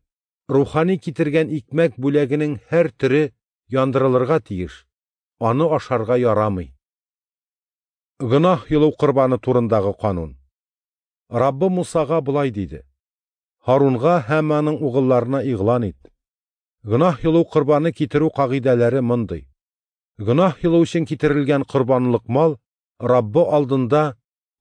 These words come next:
тулаем яндыру корбаны чалына торган урында чалынсын.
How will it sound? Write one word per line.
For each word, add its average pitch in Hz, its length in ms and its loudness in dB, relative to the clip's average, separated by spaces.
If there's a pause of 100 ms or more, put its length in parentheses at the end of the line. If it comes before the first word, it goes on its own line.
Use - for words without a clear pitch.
тулаем 147 480 2
яндыру 143 380 2
корбаны 135 460 0
чалына 123 420 0
торган 123 340 -2
урында 107 420 0
чалынсын. 87 560 -4